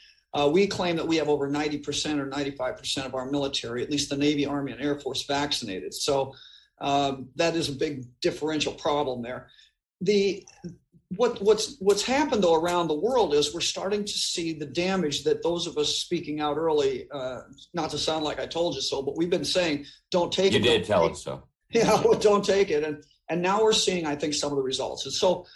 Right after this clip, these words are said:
Speaker 1: uh, you heard, po-, you probably talked about this, the Indiana life insurance C E O that, that has actuarial data.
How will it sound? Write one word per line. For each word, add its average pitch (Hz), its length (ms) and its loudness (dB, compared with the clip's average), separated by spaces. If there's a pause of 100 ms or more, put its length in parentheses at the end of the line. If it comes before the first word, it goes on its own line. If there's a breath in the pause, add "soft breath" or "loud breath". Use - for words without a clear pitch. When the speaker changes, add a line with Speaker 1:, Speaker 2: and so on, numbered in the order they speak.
(260 loud breath)
Speaker 1:
uh, 143 240 2
you 175 120 4
heard, 208 320 4
po-, 180 240 2
you 180 240 -4
probably 180 340 0
talked 151 300 -4
about 139 220 -4
this, 143 200 2
the 151 160 2
Indiana 156 640 -4
life 151 240 -4
insurance 143 560 -6
C 151 240 -4
E 147 40 4
O 147 140 6
that, - 220 -2 (160)
that 147 160 -4
has 175 220 0
actuarial 147 640 0
data. 143 300 2